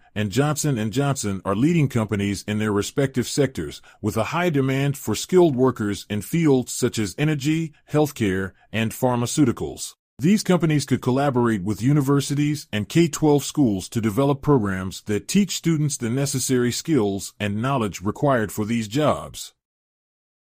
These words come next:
For example, Chevron could invest in programs that teach students about renewable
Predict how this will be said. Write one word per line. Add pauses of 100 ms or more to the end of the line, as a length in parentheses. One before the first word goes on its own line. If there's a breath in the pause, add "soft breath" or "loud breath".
(140)
For
example, (100)
Chevron
could
invest
in
programs
that
teach
students
about
renewable